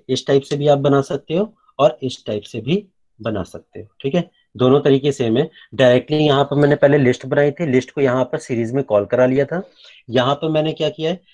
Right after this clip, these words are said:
कि series के अंदर ही direct list बना ली है, ठीक है, और इसको हमने print करा लिया, तो आपका same output आ जाएगा, ओके। अब यहाँ पर क्या है कि अब यहाँ पे ये देखो कि पीडी डॉट सीरीज है, लिस्ट मैंने यहाँ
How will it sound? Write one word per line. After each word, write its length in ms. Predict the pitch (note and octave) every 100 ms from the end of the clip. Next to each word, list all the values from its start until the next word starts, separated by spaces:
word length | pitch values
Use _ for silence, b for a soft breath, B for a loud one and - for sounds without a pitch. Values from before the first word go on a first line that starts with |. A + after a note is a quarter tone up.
| b -
कि 260 | G3+ G3 _ _ _
series 360 | - C3+ E3+ F3+
के 100 | -
अंदर 200 | C3 B2+
ही 60 | D#3+
direct 320 | C3 A#2+ C#3
list 240 | A2+ - G2+
बना 180 | F#2 E2
ली 180 | E2+
है, 80 | F#2 _ _
ठीक 160 | C3+ C#3
है, 140 | F3+ - b b -
और 120 | A#2+
इसको 240 | A#2 - C3
हमने 260 | A#2+ F#3 G#3+ _ _ _ _ _ - _ _ _ -
print 260 | C3+ G#2+
करा 180 | G#2 F2
लिया, 200 | F2+ F2+
तो 680 | G2 _ _ _ _ _ B2+
आपका 280 | A#2+ - D#3+
same 300 | - A#2+ G#2+
output 400 | G2+ - F#3 - _ _ -
आ 100 | F2+
जाएगा, 400 | F2 E2+ E2+ G#2 _ _ _ _ _ -
ओके। 180 | A#2 F3 F3 _ _ B B B -
अब 180 | F3 F3
यहाँ 200 | E3+ E3
पर 140 | E3+
क्या 140 | E3+ E3
है 60 |
कि 160 | D#3+ F#3
अब 220 | D#3 D3
यहाँ 220 | C#3+ D#3
पे 120 | E3
ये 100 | F3+
देखो 300 | D3 B2 D3
कि 380 | F3+ _ _ F3
पीडी 320 | - C#3 C#3 E3
डॉट 200 | E3+ E3+
सीरीज 380 | D#3+ D#3+ D#3
है, 140 | F3+ F#3+ _ _ -
लिस्ट 420 | A#2+ D3+ G#3 -
मैंने 260 | D#3+ C#3+ D#3
यहाँ 280 | E3 C#3